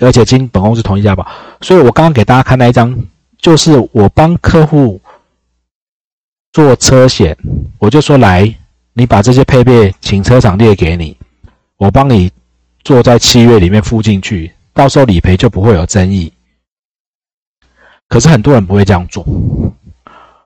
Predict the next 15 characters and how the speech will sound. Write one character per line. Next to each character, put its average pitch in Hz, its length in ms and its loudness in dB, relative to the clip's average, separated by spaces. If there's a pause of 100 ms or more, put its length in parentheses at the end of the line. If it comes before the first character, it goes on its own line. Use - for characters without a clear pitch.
(320)
好， 185 220 -4 (360)
都 160 140 2
是 160 100 2
出 151 200 0
了 135 80 4
争 127 180 2
议。 117 60 0
像， 120 360 -2 (160)
呃， 101 300 2 (520)
实 - 180 -2
际 143 120 2
的 127 120 2
个 123 240 2
案 104 120 2
呢， 95 140 -2